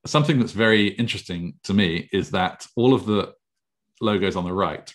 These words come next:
relate to a single type of business model, actually, um, which is what I call a platform business model. And there are many, uh, uses of the word platform. It's a bit of an overused word. What I mean by a platform is something that brings together buyers and sellers.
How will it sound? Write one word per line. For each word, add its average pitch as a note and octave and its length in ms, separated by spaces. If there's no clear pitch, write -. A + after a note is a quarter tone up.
relate G2 400
to F2+ 340
a A#2+ 60
single G2+ 480
type - 300
of F#2 120
business F#2 300
model, - 380
actually, - 500
um, F2+ 300
which G2 260
is D#2+ 200
what F#2 160
I F#2 60
call F2+ 180
a E2 40
platform D#2+ 520
business D2+ 340
model. G1+ 260
And F2 300
there F#2+ 180
are G2 60
many, F2+ 460
uh, - 220
uses G#2 520
of F#2 80
the F2+ 60
word G2+ 260
platform. A#2 420
It's - 140
a F#2 40
bit F2+ 120
of E2 80
an F2 80
overused F2 420
word. G2+ 320
What A2 120
I B2 120
mean G#2 180
by F2+ 140
a F#2 60
platform F2+ 580
is F#2 260
something C3+ 320
that A2 160
brings G2+ 320
together F2+ 380
buyers E2+ 400
and E2+ 100
sellers. D2 420